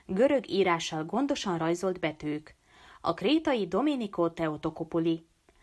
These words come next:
A kép osztatlan sikert arat a kritikusok körében, Don Diego örömére. Nem győzik dicsérni a földi és égi jelenetek velencei módra tagolt kompozíciójának tisztaságát.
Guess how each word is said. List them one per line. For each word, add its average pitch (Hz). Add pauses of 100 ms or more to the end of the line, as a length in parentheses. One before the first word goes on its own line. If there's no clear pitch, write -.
(300)
A 262
kép 330
osztatlan 233
sikert 165
arat 165
a -
kritikusok 170
körében, 175 (240)
Don 277
Diego 170
örömére. 165 (360)
Nem 277
győzik 190
dicsérni 170
a -
földi 247
és 165
égi 240
jelenetek 180
velencei 214
módra 226
tagolt 170 (200)
kompozíciójának 180
tisztaságát. 156